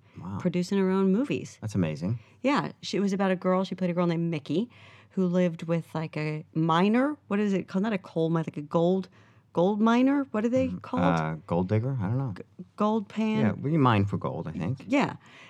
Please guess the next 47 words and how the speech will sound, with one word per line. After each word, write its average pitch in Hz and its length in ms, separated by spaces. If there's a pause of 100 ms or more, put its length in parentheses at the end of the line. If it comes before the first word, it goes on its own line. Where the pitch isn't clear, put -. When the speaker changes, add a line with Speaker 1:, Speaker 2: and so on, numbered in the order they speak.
(200)
Speaker 2:
Uh, 185 360 (560)
but 180 120
this 196 160
guy 185 300
who 170 120
was, 165 160
like, 156 180
her 160 80
mother's 160 640
boyfriend 151 520
or 156 60
something, 151 240
and 147 60
her 151 60
mother 156 260
had 143 100
died, 139 220
and 139 140
then 160 120
she's 170 200
sent - 320
back 151 240
to 170 100
live 151 200
with 156 140
an 139 180
aunt 165 420 (220)
in 170 100
Great 175 320
Neck, 175 220
Long 156 180
Island, 151 440 (360)
and 180 80
then 190 100
she 180 260
inherits 170 440
all 165 80
this 151 160
money, 170 220
or 135 80
they 139 120
strike - 420
gold 151 260
or 139 80
something 135 380
like 135 180
that. - 260